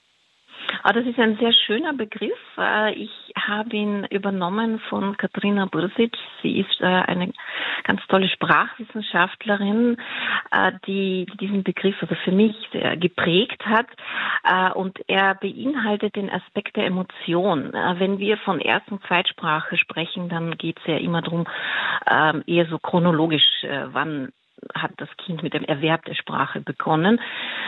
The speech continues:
Äh, bei Herzenssprache geht's um den emotionalen Aspekt. Welche emotionale Beziehung habe ich zu der Sprache? Ähm, mit welchen Emotionen gehe ich an diese Sprache heran? Vielleicht kann man das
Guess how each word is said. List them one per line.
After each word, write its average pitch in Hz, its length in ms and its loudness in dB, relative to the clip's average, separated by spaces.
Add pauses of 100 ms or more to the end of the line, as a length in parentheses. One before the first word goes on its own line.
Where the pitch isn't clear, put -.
(200)
Äh, - 80 0 (260)
bei 190 180 6
Herzenssprache 208 760 0
geht's 190 280 -2 (300)
um 190 140 2
den 175 320 2
emotionalen 170 680 2
Aspekt. 262 520 -2
Welche 190 580 2
emotionale 170 600 -2
Beziehung 240 800 0
habe 202 360 0
ich 196 140 -6
zu 180 120 -4
der 180 160 0
Sprache? 165 840 0 (640)
Ähm, 156 600 2
mit 180 180 0
welchen 185 260 2
Emotionen 202 720 4
gehe 180 160 0
ich 180 120 -4
an 175 100 -2
diese 175 200 -4
Sprache 156 420 -2
heran? 175 440 0 (280)
Vielleicht 196 300 2
kann 220 140 0
man 220 120 4
das 214 140 2